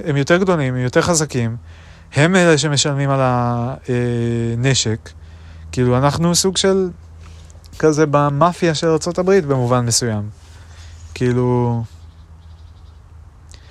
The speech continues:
והוא כזה הילד טוב, שכזה שומר עליהם מרוצים, מוודא שהם ממש-, ממשיכים להביא לנו כסף לנשק,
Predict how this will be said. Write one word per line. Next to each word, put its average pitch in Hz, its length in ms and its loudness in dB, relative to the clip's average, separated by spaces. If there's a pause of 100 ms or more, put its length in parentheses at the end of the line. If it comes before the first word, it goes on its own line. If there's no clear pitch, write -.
(320)
והוא 131 340 4
כזה 185 280 4
הילד 185 380 4
טוב, 220 240 2
שכזה 135 500 -2
שומר 147 300 0
עליהם 170 220 2
מרוצים, 131 720 -2 (440)
מוודא 120 300 2
שהם 156 160 0
ממש-, 147 280 -4
ממשיכים 143 420 -2
להביא 156 240 2
לנו 156 160 0
כסף 151 340 -2
לנשק, 143 800 -2